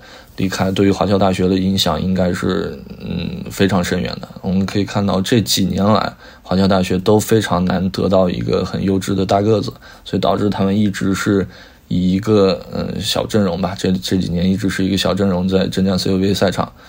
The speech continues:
呃，我，我倒是觉得这事儿它实际上，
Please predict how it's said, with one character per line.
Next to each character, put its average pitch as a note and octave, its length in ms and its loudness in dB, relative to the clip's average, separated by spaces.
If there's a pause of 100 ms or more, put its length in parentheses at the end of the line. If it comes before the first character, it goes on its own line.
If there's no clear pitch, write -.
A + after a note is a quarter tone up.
(380)
呃， - 80 2
我， C3 180 4
我 A2+ 160 4
倒 D3 140 4
是 F3 60 4
觉 A2+ 140 2
得 D3 140 4
这 D#3 240 2
事 - 140 0
儿 A#2 100 4
它 A#2+ 220 0
实 - 240 0
际 D3+ 100 4
上， C3 280 4